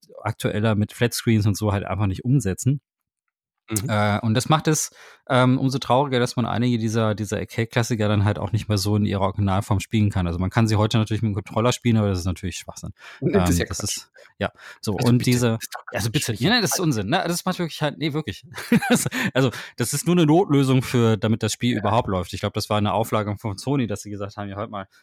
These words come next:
Speaker 1: das Spiel muss schon laufen, auch wenn da jetzt keine, keine Lightgun angeschlossen ist. Also hat man da jetzt ein Fadenkreuz eingebaut. Also das geht schon. Ähm, das hat, also ich hab zum Beispiel keinen Röhrenfernseher mehr, aber ich hab in dieses Spiel halt nochmal reingeguckt, indem ich einfach den Controller benutzt hab.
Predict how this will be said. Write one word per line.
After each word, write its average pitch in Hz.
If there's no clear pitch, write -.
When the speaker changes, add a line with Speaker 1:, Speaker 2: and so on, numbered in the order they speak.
Speaker 1:
das -
Spiel 123
muss 131
schon 147
laufen, 104
auch 110
wenn 117
da 110
jetzt 110
keine, 120
keine 113
Lightgun 113
angeschlossen 104
ist. 120
Also 104
hat 107
man 104
da 104
jetzt 104
ein 101
Fadenkreuz 104
eingebaut. 78
Also 107
das 113
geht 123
schon. 131
Ähm, 113
das -
hat, -
also 110
ich -
hab -
zum 156
Beispiel 131
keinen 120
Röhrenfernseher 127
mehr, 123
aber 107
ich 107
hab 113
in 110
dieses 107
Spiel 113
halt 113
nochmal 104
reingeguckt, 104
indem 107
ich 104
einfach 101
den 98
Controller 110
benutzt 87
hab. 110